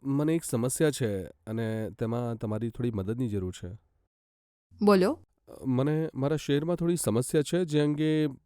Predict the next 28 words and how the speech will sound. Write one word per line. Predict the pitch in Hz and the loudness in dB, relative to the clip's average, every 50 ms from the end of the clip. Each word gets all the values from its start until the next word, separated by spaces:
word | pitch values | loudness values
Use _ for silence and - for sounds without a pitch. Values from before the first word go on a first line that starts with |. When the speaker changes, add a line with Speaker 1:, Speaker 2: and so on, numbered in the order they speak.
| _ - | _ -6
Speaker 1:
મેં | 110 110 120 139 | -4 -2 0 2
મારા | 160 175 175 180 | 2 2 2 2
ડી | 147 120 110 | 2 0 0
પી | 104 160 165 | 2 4 4
ને | 190 | 4
ફરિયાદ | 180 - 120 107 131 156 | 4 2 2 4 4 2
કરી | - - 160 160 208 202 | 2 2 2 4 4 4
હતી, | 165 131 - 101 92 - _ - _ - - | 4 2 2 -2 -4 -6 _ -20 _ 0 2
પરંતુ | 147 151 175 185 170 - | 4 4 4 4 2 0
તેઓના | - - 165 165 185 208 196 | 4 6 6 6 6 4 2
સોલ્યુશનથી | - - 117 143 160 - 185 185 180 214 | 4 4 4 4 6 4 4 2 4 4
હું | 214 202 | 2 2
ખુશ | - - 190 190 - - | 6 4 4 4 4 2
નથી | 196 156 - 120 - | 2 4 4 2 0
અને | - 139 156 180 185 - | 0 0 0 0 0 2
એના | - 139 147 175 | 2 4 4 4
પરથી | 180 196 180 208 | 4 4 2 4
મને | 196 190 190 208 | 4 4 4 4
એક | 208 | 2
શેર | - - 226 247 262 | 2 0 0 0 4
યાદ | 269 220 156 | 4 6 6
આવે | 131 113 104 101 | 6 6 4 2
છે, | 98 - 123 | 0 -4 -4
તો | 127 135 | -2 -2
હું | 135 139 | -2 0
સંભળાવું? | 151 143 147 185 226 269 277 _ _ _ _ _ _ _ _ _ _ _ _ _ _ _ _ _ _ _ _ _ _ _ _ _ _ _ _ _ _ _ _ _ - - - - - - - - - - - | -2 -2 -2 -2 -2 -4 -6 _ _ _ _ _ _ _ _ _ _ _ _ _ _ _ _ _ _ _ _ _ _ _ _ _ _ _ _ _ _ _ _ _ -16 -6 -4 -4 -4 -4 -10 -12 -12 -6 -2
Speaker 2:
ઈ-, | 294 247 240 240 - | 0 0 0 0 4
ઇરશાદ? | 269 247 240 220 208 - 240 214 208 240 285 - | 6 8 8 8 6 6 6 8 8 8 6 4